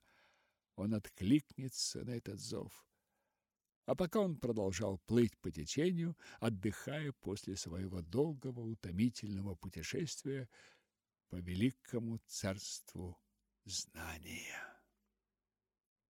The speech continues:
Получив от Парфенона чек на триста пятьдесят долларов,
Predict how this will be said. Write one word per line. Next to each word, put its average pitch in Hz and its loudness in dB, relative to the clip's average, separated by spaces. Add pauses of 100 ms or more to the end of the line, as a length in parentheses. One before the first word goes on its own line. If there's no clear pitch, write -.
(100)
Получив 120 10 (260)
от 127 2 (180)
Парфенона 123 6 (160)
чек - 8 (220)
на 101 0 (160)
триста - 2 (180)
пятьдесят 101 -2
долларов, 131 0